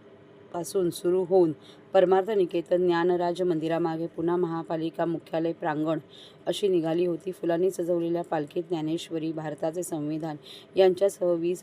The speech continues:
खांडेकर, वि वा शिरवाडकर, विंदा करंदीकर आणि भालचंद्र नेमाडे यांनी ज्ञानपीठ पुरस्कार विजेत्या लो-, लेखकांचे साहित्य ठेवण्यात आले होते. अतिरिक्त आयुक्त एक संदीप माळवी, अतिरिक्त आयुक्त दोन प्रशांत रोडे,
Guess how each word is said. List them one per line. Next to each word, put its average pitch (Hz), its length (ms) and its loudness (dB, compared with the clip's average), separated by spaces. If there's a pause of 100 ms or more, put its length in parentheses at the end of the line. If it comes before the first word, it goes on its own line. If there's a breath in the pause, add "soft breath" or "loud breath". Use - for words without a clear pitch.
(120)
खांडेकर, 160 480 -2
वि 165 220 -2
वा 165 180 -2
शिरवाडकर, 156 600 -4
विंदा 151 360 -4
करंदीकर 156 580 -8 (760 loud breath)
आणि 190 300 8
भालचंद्र 175 560 2
नेमाडे 170 400 4
यांनी 170 380 2
ज्ञानपीठ 180 480 -2
पुरस्कार 170 540 -4
विजेत्या 160 380 -2
लो-, 160 180 -2 (240)
लेखकांचे 170 600 -2
साहित्य 170 480 -2
ठेवण्यात 170 380 2
आले 156 180 -2
होते. 151 340 -4
अतिरिक्त 196 480 0
आयुक्त 170 400 -2
एक 170 160 0 (160)
संदीप 165 480 -2
माळवी, 147 300 -4 (400 loud breath)
अतिरिक्त 196 460 0
आयुक्त 165 500 -2
दोन 165 220 -2
प्रशांत 165 460 -4
रोडे, 165 340 -4